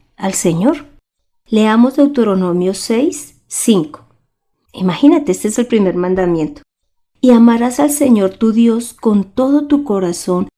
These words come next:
y con toda tu alma y con todas tus fuerzas". ¿Por qué hemos de amarlo a Él? Pues por su misericordia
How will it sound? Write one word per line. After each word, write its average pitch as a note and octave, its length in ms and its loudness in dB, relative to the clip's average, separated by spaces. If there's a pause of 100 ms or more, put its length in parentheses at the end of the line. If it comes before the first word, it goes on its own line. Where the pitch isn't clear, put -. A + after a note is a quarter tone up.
y A#3 180 0
con G#3 280 -2
toda C4 360 -2
tu A3+ 240 -4
alma F3 560 -4
y A#3 140 -4
con G3+ 300 -4
todas A#3+ 580 -6
tus F#3+ 200 -8
fuerzas". - 680 -4 (400)
¿Por - 240 -14
qué G3 300 -4
hemos A#3+ 260 2
de B3 60 0
amarlo F#3+ 440 -2
a A#3+ 140 0
Él? F4+ 140 -2 (460)
Pues A3 240 -6
por B3+ 220 -2
su B3 160 0
misericordia B3 1080 0